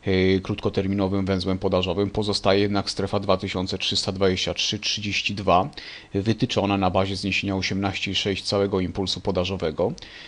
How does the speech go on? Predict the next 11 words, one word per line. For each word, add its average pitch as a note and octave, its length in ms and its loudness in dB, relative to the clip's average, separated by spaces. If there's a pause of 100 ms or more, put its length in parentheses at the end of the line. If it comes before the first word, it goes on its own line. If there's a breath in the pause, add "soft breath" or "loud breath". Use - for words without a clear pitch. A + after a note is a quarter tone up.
(200 loud breath)
e, G2 40 -2 (1300)
gdzie G#2 360 2 (520)
również G#2+ 440 2
przebiega F#2+ 440 0
wiarygodna F#2 600 0
czerwona F2 520 -2 (100)
median F#2 400 -2
line. G2 280 0 (580 loud breath)
Nie A2 80 2
wystarczy C3+ 440 6
zatem G2 380 2